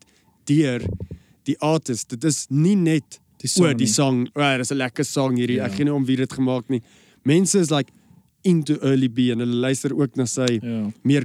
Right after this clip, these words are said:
Speaker 1: conscious tracks and stuff. En
Speaker 2: Ja.
Speaker 1: dit is, daai is jou loyal fanbase.
Speaker 2: Mm.
Speaker 1: Die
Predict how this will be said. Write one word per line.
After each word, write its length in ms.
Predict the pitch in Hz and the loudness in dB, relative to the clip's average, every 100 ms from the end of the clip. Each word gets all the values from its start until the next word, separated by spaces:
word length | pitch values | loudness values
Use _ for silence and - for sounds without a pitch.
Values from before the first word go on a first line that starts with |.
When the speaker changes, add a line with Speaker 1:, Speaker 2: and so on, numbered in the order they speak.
| - | 0
Speaker 1:
conscious 420 | 165 180 175 151 | 2 2 0 -2
tracks 360 | - 107 92 120 | -2 -4 -4 -4
and 100 | 113 | -4
stuff. 400 | - 110 95 - | -2 -4 -6 -2
En 160 | 135 | 0
Speaker 2:
Ja. 60 | 127 - | 2 0
Speaker 1:
dit 120 | 113 | 0
is, 300 | 151 - - - _ _ _ | -2 -2 -10 -14 _ _ _
daai 380 | 147 165 165 147 | 2 4 2 2
is 160 | 135 - | 0 2
jou 240 | 135 127 - _ _ | 2 2 -2 _ _
loyal 680 | 113 135 135 131 123 110 - _ _ _ _ - | 0 2 4 2 0 -2 -6 _ _ _ _ -8
fanbase. 760 | - 127 117 104 82 - - | -2 0 0 -2 -6 -10 -10
Speaker 2:
Mm. 340 | 151 127 113 110 _ | -6 -4 -4 -6 _
Speaker 1:
Die 360 | 123 139 147 117 | -2 2 2 0